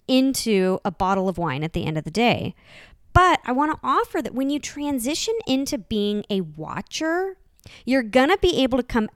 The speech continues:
out of this place of indulging in your emotion, and you're gonna instead be able to view it from a clean space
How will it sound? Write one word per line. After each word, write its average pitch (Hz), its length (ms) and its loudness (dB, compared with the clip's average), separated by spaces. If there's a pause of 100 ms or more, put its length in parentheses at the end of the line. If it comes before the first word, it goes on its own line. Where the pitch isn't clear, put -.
out 302 540 4
of 202 160 -2
this 196 180 -4
place 233 440 -4
of 190 160 -6
indulging 196 840 -2
in 294 180 -2
your 311 180 -2
emotion, 320 640 -2 (300)
and 262 160 2
you're 277 120 2
gonna 311 300 0
instead 269 840 0
be 226 220 0
able 226 200 0
to 233 180 -4
view 214 500 2
it 196 240 2
from 208 340 -2
a 208 180 0
clean 277 800 -4
space - 760 -6